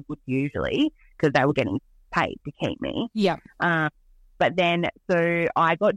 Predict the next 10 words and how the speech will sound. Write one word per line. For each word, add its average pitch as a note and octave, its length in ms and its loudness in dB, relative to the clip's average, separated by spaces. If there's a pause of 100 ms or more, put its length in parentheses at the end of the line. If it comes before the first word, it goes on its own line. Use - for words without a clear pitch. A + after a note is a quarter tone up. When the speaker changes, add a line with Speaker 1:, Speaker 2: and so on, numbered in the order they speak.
Speaker 1:
discharged D#3+ 560 0 (200)
on D#3+ 280 -2 (120)
day D#3 1300 2 (240)
four, B2+ 320 2 (1900)
and E3+ 140 2
Harper D#3 300 0
was D#3 160 0
obviously D3 480 -2
still D3+ 160 4
admitted C#3+ 340 2